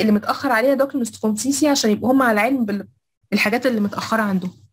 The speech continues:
طيب، ضروري جدا إن أنا أعمل مينتين للديلي بيزز بتاعتي لكل الشغل اللي أنا بستلمه.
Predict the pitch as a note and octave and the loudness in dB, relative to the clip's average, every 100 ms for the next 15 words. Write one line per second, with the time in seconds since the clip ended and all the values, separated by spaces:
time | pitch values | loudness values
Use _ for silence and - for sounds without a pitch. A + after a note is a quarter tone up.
0 | _ _ _ - F#3 F3+ - - _ _ | _ _ _ -4 -2 -2 -8 -20 _ _
1 | _ _ _ _ _ _ - G#3 C4+ D#4 | _ _ _ _ _ _ -2 0 2 2
2 | C#4+ C#4+ C#4+ G#3+ A#3 C#4+ C#4+ A#3+ G#3 G3+ | 0 0 0 2 2 4 2 2 0 0
3 | C4+ D4 A#3+ G3 B3+ C#4 A3 A#3 C4+ A#3+ | 2 4 4 4 4 4 4 4 2 0
4 | - - C4+ C#4+ C#4+ C#4 G#3 - C4+ C4 | -4 -2 -2 -2 -2 -2 -2 -2 -2 -2
5 | B3 C4 B3+ A3 G#3 B3+ A3+ G#3+ - C#4+ | -2 0 0 0 -2 -2 -2 -4 0 2
6 | D#4 | 2